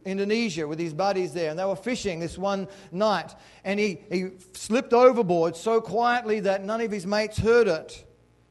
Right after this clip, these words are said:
Until the next morning they tried to find, "Where's he gone?"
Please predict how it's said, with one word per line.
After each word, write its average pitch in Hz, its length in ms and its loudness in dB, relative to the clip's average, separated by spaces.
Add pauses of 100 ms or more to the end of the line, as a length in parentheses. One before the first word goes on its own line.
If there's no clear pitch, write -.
(180)
Until 190 220 2
the 202 80 2
next 220 220 0
morning 226 320 2
they 202 100 2
tried 214 260 4
to 196 60 -2
find, 220 320 0
"Where's 226 240 4
he 240 80 -2
gone?" 233 400 2